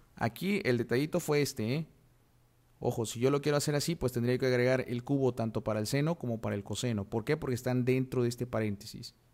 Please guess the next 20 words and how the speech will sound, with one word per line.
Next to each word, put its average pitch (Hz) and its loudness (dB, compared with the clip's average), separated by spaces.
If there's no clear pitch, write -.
¿Sale? 127 -4
Bien, 107 -4
hagamos 135 -2
otro 135 -2
ejercicio. 113 -8
Y 127 -4
tenemos 151 0
y 151 2
igual 139 2
al 127 0
logaritmo 143 2
natural 131 2
de 123 2
la 127 4
raíz 127 0
del 120 0
coseno 117 -2
de 110 0
cuatro 104 -2
X. - -10